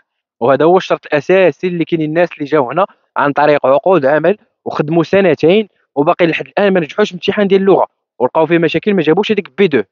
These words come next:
وراه باقيين كيشدوا في هذيك الكونطرا دو ترافاي ديالهم. كيسالي بيرمي دو ترافاي، كيعاود يشدو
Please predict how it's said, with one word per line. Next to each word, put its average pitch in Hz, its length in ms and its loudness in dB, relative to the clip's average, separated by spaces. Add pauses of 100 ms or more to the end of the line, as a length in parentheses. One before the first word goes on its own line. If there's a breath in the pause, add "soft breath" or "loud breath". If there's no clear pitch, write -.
(160)
وراه 139 180 2
باقيين 175 260 -2
كيشدوا 180 360 -4
في 202 80 -2
هذيك 190 140 0
الكونطرا 202 340 -2
دو 196 80 0
ترافاي 196 360 2
ديالهم. 180 240 2 (600)
كيسالي 151 420 0
بيرمي 156 280 0
دو 156 100 2
ترافاي، 156 340 2
كيعاود 165 340 0
يشدو 160 380 -2